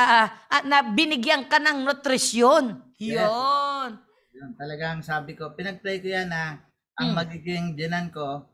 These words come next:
Speaker 2: ay,
Speaker 1: Hmm.
Speaker 2: ah, magiging, ah, malapit sa akin. Kasi yung tatay ko,
Speaker 1: Hmm.
Speaker 2: yung kwento-kwento ng pamilya nila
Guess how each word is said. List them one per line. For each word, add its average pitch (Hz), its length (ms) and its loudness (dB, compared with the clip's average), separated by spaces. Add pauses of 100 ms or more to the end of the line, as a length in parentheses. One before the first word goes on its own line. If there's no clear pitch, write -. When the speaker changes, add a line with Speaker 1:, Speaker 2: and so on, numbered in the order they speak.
(340)
Speaker 2:
ay, 185 320 -2
Speaker 1:
Hmm. - 160 -14
Speaker 2:
ah, 139 220 -4
magiging, 147 840 -10 (400)
ah, 139 160 -8
malapit 147 420 -8
sa 120 300 -8
akin. 123 400 -14
Kasi 220 240 -4
yung 208 160 -4 (340)
tatay 180 460 -2
ko, 175 100 -12 (720)
Speaker 1:
Hmm. 190 240 -8 (100)
Speaker 2:
yung 160 240 -16
kwento-kwento 170 720 -8
ng 165 400 -10
pamilya 160 400 -10
nila 139 400 -12